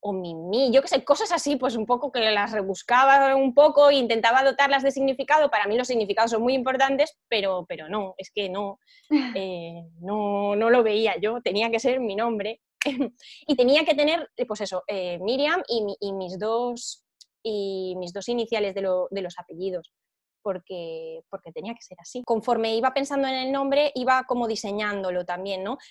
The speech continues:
Speaker 1: Y entonces, eh, tenía muy claro que tenía que integrar, eh, la flor, ¿no? La margarita.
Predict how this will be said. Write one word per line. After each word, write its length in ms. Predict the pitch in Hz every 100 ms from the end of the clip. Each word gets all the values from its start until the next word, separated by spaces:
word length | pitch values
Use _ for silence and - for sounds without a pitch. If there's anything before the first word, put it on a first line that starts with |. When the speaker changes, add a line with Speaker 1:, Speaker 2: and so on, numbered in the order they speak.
| _
Speaker 1:
Y 80 | 240
entonces, 340 | 233 233 277 - _ -
eh, 320 | 240 226 214
tenía 300 | 220 240 262
muy 340 | 269 269 269 247
claro 240 | 277 269
que 100 | 277
tenía 220 | 240 240
que 60 | 247
integrar, 540 | 247 233 226 240 254 -
eh, 360 | 226 208 202 196
la 100 | 180
flor, 340 | - 214 196
¿no? 140 | 190 247
La 100 | 220
margarita. 680 | 185 180 175 214 185 170